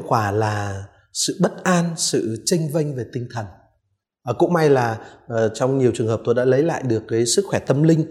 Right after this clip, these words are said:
bằng cách chọn lắng nghe lời của Chúa. Có khi là ở ngay giữa những cái, ờ, lời phê bình, những lời chỉ trích công khai hay riêng tư. À, và để lắng nghe được như vậy, ờ, thì chúng ta phải dành thời gian cho Chúa.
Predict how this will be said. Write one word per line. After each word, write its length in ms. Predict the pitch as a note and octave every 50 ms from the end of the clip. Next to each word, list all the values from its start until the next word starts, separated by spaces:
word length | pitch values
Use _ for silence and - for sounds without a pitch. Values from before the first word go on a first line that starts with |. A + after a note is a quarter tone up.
| - - - - _
bằng 140 | - A2 G#2 - -
cách 120 | E3+ E3+ E3+ -
chọn 200 | - E3 - -
lắng 240 | C3+ A#2 A#2+ D#3 E3+
nghe 140 | F3 E3 C#3+
lời 220 | C#3+ C3 A#2+ G#2+ G2+ -
của 80 | - G2 - -
Chúa. 280 | - C#3+ C#3 D3+ E3+ - - - - _ _ _ _ -
Có 100 | C3+ C#3
khi 240 | - - D3+ C3+
là 120 | A2+ A2+ G#2
ở 140 | F#2 F#2+ F#2+
ngay 260 | A2 A#2+ A#2+ A#2+ A#2
giữa 240 | A2+ B2 C3+ C3+ C3 D3
những 280 | D3+ D3 C#3+ - D3 D3+ C#3+
cái, 320 | - C#3+ C3 B2+ C3 C3+ D3
ờ, 220 | D3 D3 D3 D3+ D3+ - - - - - -
lời 200 | B2+ B2+ A2+ G2+
phê 200 | - - D#3 C#3+
bình, 380 | C#3 C3+ C3 B2 A2 G2+ F#2+ - - - - - _
những 140 | B2+ C3 C3
lời 160 | C#3 C3 A2 -
chỉ 180 | - A2 - -
trích 140 | - G3+ G3 - -
công 180 | F3 D3+ C#3
khai 240 | C3 - C#3+ C3 C3+
hay 120 | C3 B2+ A#2+
riêng 240 | A#2+ C3+ B2+ B2+ B2+ -
tư. 140 | D#3 C#3+ B2+ - - - - _ _ _ _ _ _ _ _
À, 140 | B2 A#2+ A#2
và 400 | G#2+ B2+ B2 A#2+ A#2 A2+ A2+ - - -
để 180 | D#3 B2 G#2+ G2
lắng 240 | G#2+ A#2 D#3 A3+ C#4
nghe 160 | B3+ A3+ G3+
được 160 | C#3+ B2 - -
như 140 | D3+ D#3 D3
vậy, 180 | C3+ C#3 - - - - - - _ _ _ _ _ _
ờ, 60 | C3+ B2 G#2+ G#2+ G#2+ - -
thì 260 | B2 A2+ G#2+ G#2 G#2 G2+ G2 -
chúng 120 | - D3+
ta 120 | D3 D3 C3+
phải 220 | - - A2 F#2+
dành 200 | F#2+ G2 G#2 G2+ F#2
thời 140 | - A2+ G2+
gian 180 | G2 A#2 A2+ A2+ A2
cho 120 | - A#2+ A2 -
Chúa. 260 | - C3 B2+ C#3+